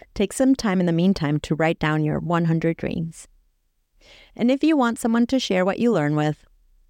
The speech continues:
I'm here. You can reach me at quit my job pod at gmail dot com or on LinkedIn.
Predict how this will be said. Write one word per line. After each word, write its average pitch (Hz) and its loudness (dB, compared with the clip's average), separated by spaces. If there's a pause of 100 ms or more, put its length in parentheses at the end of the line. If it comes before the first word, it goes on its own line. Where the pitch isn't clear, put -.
(200)
I'm 208 0
here. 170 0 (520)
You 180 -2
can 185 -2
reach 180 -2
me 202 2
at 180 -2
quit - -6
my 208 -2
job 170 0 (100)
pod 147 -2 (100)
at 160 -2
gmail 151 0
dot 104 -2
com 190 0 (480)
or 170 2
on 156 0
LinkedIn. 151 -2